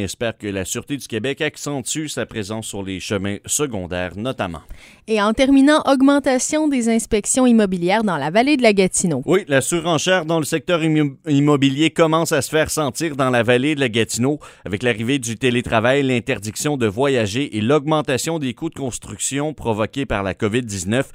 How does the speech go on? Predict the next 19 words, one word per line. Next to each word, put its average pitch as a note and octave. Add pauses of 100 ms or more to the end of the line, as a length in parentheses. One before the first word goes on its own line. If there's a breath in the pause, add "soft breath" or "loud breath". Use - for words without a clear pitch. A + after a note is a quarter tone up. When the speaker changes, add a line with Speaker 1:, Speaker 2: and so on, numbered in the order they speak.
(240 soft breath)
Speaker 1:
les A#2
résidents B2
en -
centre C3+
urbain A#2
sont B2
de G#2+
plus B2+
en A2+
plus C3
nombreux A#2+
à A2
vouloir A#2
acheter G#2+
une G#2
maison G#2
en G2+
milieu G#2+
rural. A#2